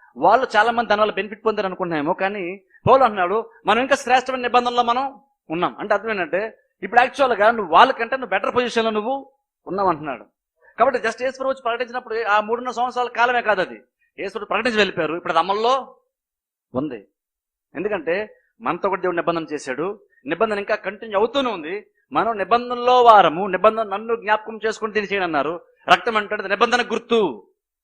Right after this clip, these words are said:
ప్రభువులు తీసుకునేటప్పుడు. అంటే ఇంకను మనం నిబంధనలో ఉన్నాం. నిబంధనలో ఉన్నామంటే అది just ఓల్డ్ టెస్టిమెంట్లో ఉన్నటువంటి వాళ్ళ, వారిలాగానే మనం కూడా ఉన్నాం. అయితే ఏంటంటే వాళ్ళకంటే మంది బెటర్ అంట, ఎందుకంటే ఇంకా ఎక్కువ వాగ్దానాలు మనకు ఉన్నాయంట.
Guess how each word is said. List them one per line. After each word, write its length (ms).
ప్రభువులు 280
తీసుకునేటప్పుడు. 640
అంటే 180
ఇంకను 220
మనం 180
నిబంధనలో 480
ఉన్నాం. 300
నిబంధనలో 440
ఉన్నామంటే 500
అది 160
just 280
ఓల్డ్ 180
టెస్టిమెంట్లో 380
ఉన్నటువంటి 320
వాళ్ళ, 400
వారిలాగానే 480
మనం 180
కూడా 140
ఉన్నాం. 260
అయితే 220
ఏంటంటే 460
వాళ్ళకంటే 680
మంది 240
బెటర్ 220
అంట, 140
ఎందుకంటే 400
ఇంకా 200
ఎక్కువ 220
వాగ్దానాలు 460
మనకు 220
ఉన్నాయంట. 340